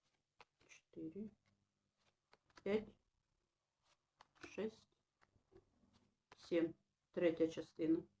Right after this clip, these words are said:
Так, ще дві, ще дві. А ви загадуйте желання, бажання. Загадуйте бажання. І подивимося, збудеться чи ні.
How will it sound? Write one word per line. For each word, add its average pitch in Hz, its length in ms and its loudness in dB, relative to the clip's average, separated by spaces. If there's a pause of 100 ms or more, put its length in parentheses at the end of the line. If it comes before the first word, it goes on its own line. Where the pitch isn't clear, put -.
(840)
Так, 175 420 -8 (500)
ще - 280 -6
дві, 175 300 2 (440)
ще - 180 -6
дві. 170 400 4
А 175 100 4
ви 226 160 4
загадуйте 160 580 4
желання, 160 580 4
бажання. 165 680 8 (1080)
Загадуйте 160 580 -2
бажання. 190 720 8 (1600)
І - 80 -8
подивимося, 170 760 4
збудеться 170 500 -2
чи - 160 -10
ні. 156 280 4